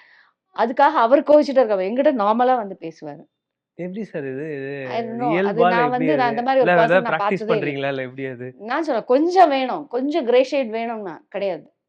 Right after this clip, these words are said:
Speaker 2: இல்ல, சீரியஸாவே நான் ஒரு நிஜமாவே கேக்குறேன். ஏன்னா இப்ப இதை பா-, இப்ப இந்த தலைமுறையில இருக்க எல்லாருக்குமே வந்து அந்த மாதிரி ஒரு சட்டு சட்டுன்னு எல்லாத்துக்குமே கோவப்படுறது, அவசரப்படுறது நிறைய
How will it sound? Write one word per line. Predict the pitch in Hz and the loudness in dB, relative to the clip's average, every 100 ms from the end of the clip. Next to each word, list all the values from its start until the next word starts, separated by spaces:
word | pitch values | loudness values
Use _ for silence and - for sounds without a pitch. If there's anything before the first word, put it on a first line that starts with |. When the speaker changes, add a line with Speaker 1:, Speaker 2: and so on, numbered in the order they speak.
| _ | _
Speaker 2:
இல்ல, | 151 143 | -8 -8
சீரியஸாவே | 127 160 190 190 160 | -6 -6 -6 -6 -8
நான் | 120 117 | -8 -8
ஒரு | 117 117 117 | -10 -10 -8
நிஜமாவே | 123 170 190 | -4 0 0
கேக்குறேன். | 165 131 127 139 | 0 -4 -6 -4
ஏன்னா | 156 | -6
இப்ப | 127 | -6
இதை | 120 - | -8 -4
பா-, | 131 135 | -4 -4
இப்ப | 127 127 135 135 | -12 -12 -12 -12
இந்த | 131 156 | -14 -10
தலைமுறையில | 175 151 156 147 131 | -8 -6 -8 -8 -10
இருக்க | 117 113 | -10 -10
எல்லாருக்குமே | 117 113 127 | -12 -12 -12
வந்து | 127 123 | -10 -8
அந்த | 123 120 | -10 -8
மாதிரி | 120 123 | -10 -10
ஒரு | 117 113 110 107 _ _ _ _ | -12 -12 -14 -16 _ _ _ _
சட்டு | _ 139 131 156 | _ -14 -12 -10
சட்டுன்னு | 165 156 | -8 -8
எல்லாத்துக்குமே | 139 135 139 139 | -8 -10 -14 -10
கோவப்படுறது, | 147 151 147 127 127 | -8 -8 -10 -10 -8
அவசரப்படுறது | 123 143 151 135 123 120 127 | -10 -10 -12 -12 -12 -12 -12
நிறைய | 117 120 147 165 | -12 -12 -10 -10